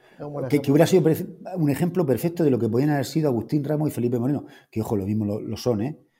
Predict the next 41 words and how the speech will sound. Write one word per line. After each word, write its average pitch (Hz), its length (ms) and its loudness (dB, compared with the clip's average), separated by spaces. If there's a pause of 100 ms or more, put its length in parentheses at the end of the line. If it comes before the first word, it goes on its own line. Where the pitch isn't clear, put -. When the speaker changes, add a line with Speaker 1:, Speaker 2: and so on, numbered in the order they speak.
(320)
Speaker 2:
Pero 123 540 2 (100)
creo 165 240 2
que, 147 360 0 (340)
claro, 131 340 0 (340)
eh, 101 200 -6 (100)
a, 113 320 -2
a 110 80 0
todos 123 220 4
nos 135 100 2
gustaría 135 260 4
ser 135 140 0
Miguel 120 200 2
Ángel 98 200 -6
Gilmarín, 104 640 -4 (240)
pero 110 160 0
a 107 40 0
lo - 20 -4
mejor 123 160 -4
nos 131 80 -2
tenemos 165 180 0
que 160 40 -2
conformar 123 300 -2
con 104 120 -4
ser 107 140 -2
Enrique, 101 380 -4
Enrique 107 280 -4
Cerezo. - 460 -8 (840)
Entonces 113 280 -2
yo, 120 200 2
yo 117 140 -2
creo 120 180 0
que, 139 160 0
que - 80 -4
al 113 80 0
final 123 480 -4 (240)
ese - 180 -6
matrimonio 110 460 0
puede 110 180 0
haber 113 100 2
ido 120 200 2
bien. 175 440 0